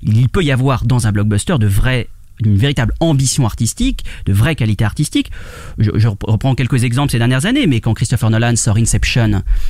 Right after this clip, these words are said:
en deux mille dix, c'est un triomphe. Et c'est un film totalement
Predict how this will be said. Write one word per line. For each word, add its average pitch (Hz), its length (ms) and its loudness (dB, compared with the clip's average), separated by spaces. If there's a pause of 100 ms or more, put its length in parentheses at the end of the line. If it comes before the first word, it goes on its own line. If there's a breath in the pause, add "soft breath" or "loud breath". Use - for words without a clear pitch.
(100)
en 107 120 0
deux 104 80 2
mille 107 160 2
dix, 190 160 0
c'est - 260 -2
un 160 140 -2 (280)
triomphe. 208 640 -2 (160)
Et 120 80 0
c'est - 160 -2
un 113 60 2
film 185 260 0 (140)
totalement 135 540 0